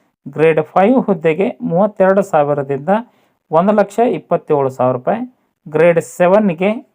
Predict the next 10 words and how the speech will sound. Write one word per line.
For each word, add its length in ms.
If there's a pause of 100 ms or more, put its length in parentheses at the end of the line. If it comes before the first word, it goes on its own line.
(240)
ಮೂವತ್ತೇಳು 540
ಸಾವಿರದ 480
ಐದುನೂರರಿಂದ 600 (220)
ಒಂದು 240
ಲಕ್ಷ 280 (560)
ನಲವತ್ತೈದು 680
ಸಾವಿರ 260
ರೂಪಾಯಿ 360 (120)
ವೇತನವನ್ನು 640 (140)
ಪಡೆದುಕೊಳ್ಳಲಿದ್ದಾರೆ. 1300